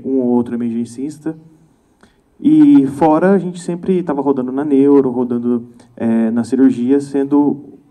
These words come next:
o, a, o estranho de fora. E ao longo desses, desses anos, o que a gente viu foi que a gente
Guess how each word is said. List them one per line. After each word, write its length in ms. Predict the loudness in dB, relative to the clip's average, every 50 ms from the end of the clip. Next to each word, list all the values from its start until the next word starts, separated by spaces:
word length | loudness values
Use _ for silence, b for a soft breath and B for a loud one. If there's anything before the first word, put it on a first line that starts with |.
| _ _ -10
o, 220 | -6 -6 -6 -6 -6
a, 140 | -10 -12 -10
o 480 | -10 -10 -6 -2 0 0 0 0 -2 -4
estranho 360 | -4 -4 -6 -6 -6 -4 -4
de 100 | -4 -6
fora. 420 | -6 -6 -8 -8 -8 -8 -10 -14 -20 _ _ _ _ b b b b b b b b b b b b b
E 220 | -8 -2 2 4
ao 140 | 4 4 4
longo 280 | 4 2 2 2 0 2
desses, 800 | 2 2 2 2 2 2 2 2 0 -2 -12 -16 -18 -20 -20 -20 -20 -20 -20 -16 -10 -10
desses 380 | -10 -8 -6 -8 -6 -4 -2
anos, 540 | 0 0 0 2 2 0 0 0 -4 -8 -10
o 60 | -6
que 100 | -4 -4
a 20 | -4
gente 260 | -6 -6 -6 -6 -6
viu 380 | -4 -2 2 2 2 2 2
foi 460 | -2 -4 -6 -2 0 2 2 2 2 0
que 440 | -4 -12 -6 -2 -2 -2 0 0
a 60 | -2 -2
gente 920 | -4 -6 -8 -8 -10 -12 -10 -6 -2 0 2 2 2 2 0 -2 -6